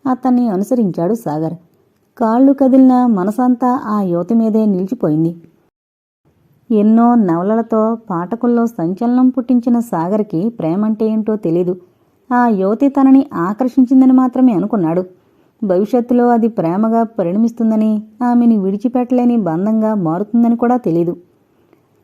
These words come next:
ఫ్లాట్ గురించి డిస్కషన్లో ఉండగా వచ్చిందా యువతి. వైద్య ముందు కాగితాలు పెడుతోంది.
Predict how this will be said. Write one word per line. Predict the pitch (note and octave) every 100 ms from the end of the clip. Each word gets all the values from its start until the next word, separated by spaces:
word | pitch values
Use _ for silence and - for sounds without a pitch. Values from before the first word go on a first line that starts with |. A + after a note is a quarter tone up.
| _ -
ఫ్లాట్ | A3 A#3+ C4
గురించి | C#4 C4+ C4
డిస్కషన్లో | G3+ G3+ B3+ C4 B3+ B3+
ఉండగా | B3 A#3+ A#3 A#3
వచ్చిందా | E3+ E3 A3 G#3
యువతి. | E3+ D#3+ E3 F3 - _ _ _ _
వైద్య | A3+ A3+ A3 C#4
ముందు | C4+ C4
కాగితాలు | C4+ C4 E3+ G#3 B3+ C4
పెడుతోంది. | F3+ E3 F3 E3+ F3